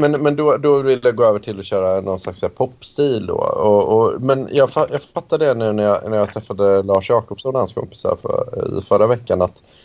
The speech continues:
de var ju inne på Anders Lokko och pop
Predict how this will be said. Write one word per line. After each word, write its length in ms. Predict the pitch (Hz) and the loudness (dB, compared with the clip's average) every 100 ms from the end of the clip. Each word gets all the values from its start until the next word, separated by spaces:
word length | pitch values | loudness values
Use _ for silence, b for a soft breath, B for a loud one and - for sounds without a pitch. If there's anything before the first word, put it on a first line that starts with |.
| b b b | b b b
de 460 | 110 110 120 147 156 | -4 2 2 2 0
var 180 | 160 113 | 2 2
ju 100 | 104 | 0
inne 400 | 117 104 95 92 | -4 -4 -6 -8
på 800 | - 95 90 82 85 85 90 92 - - - _ - | -10 -14 -12 -12 -8 0 0 0 -6 -20 -20 _ -4
Anders 340 | 104 95 - | -2 -2 -2
Lokko 600 | 107 104 _ _ _ 95 | -2 -2 _ _ _ -4
och 240 | 92 90 - | -4 -6 -6
pop 220 | 131 | -6